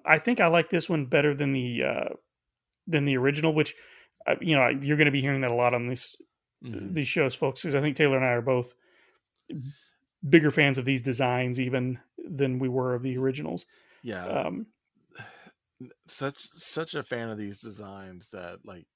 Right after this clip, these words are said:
Speaker 2: when given the chance, I've had people, you know, tell me I should sell it to get more classics. I'm like, "I, I can't," 'cause they are just, they're beautiful. They display
Speaker 1: Yeah, I like these better
Speaker 2: great.
Speaker 1: than the classics because they're, yeah, they're a little more unique.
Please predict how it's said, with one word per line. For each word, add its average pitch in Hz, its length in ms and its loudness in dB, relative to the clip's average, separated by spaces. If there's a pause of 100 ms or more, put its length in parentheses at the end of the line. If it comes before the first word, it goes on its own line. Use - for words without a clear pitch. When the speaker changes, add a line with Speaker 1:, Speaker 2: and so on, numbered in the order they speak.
(260)
Speaker 2:
when 110 360 -14
given 117 260 -14
the 95 80 -14
chance, 98 420 -14
I've 85 120 -16
had 92 200 -14
people, 92 340 -14
you 87 120 -16
know, 78 320 -18 (760)
tell 117 140 -8
me 104 120 -10
I 90 60 -10
should 90 220 -14
sell 95 300 -10
it - 140 -18
to 92 100 -20
get - 180 -18
more 82 220 -20
classics. 85 520 -16
I'm 78 120 -20
like, 76 180 -18
"I, 82 220 -18
I 90 120 -20
can't," 73 360 -20 (240)
'cause 78 200 -18
they 87 180 -14
are 82 180 -14
just, 80 400 -20
they're 98 300 -12 (160)
beautiful. 95 520 -18 (560)
They - 80 -10
display 151 440 -8
Speaker 1:
Yeah, 127 120 2
I 208 80 8
like 247 180 4
these 180 140 2
better 147 200 6
Speaker 2:
great. 135 80 -2
Speaker 1:
than 123 60 -2
the 123 60 -6
classics 160 460 0
because 143 300 0
they're, 143 160 4
yeah, 160 200 2
they're 139 120 4
a 139 40 4
little 147 160 0
more 139 140 -2
unique. 127 480 -6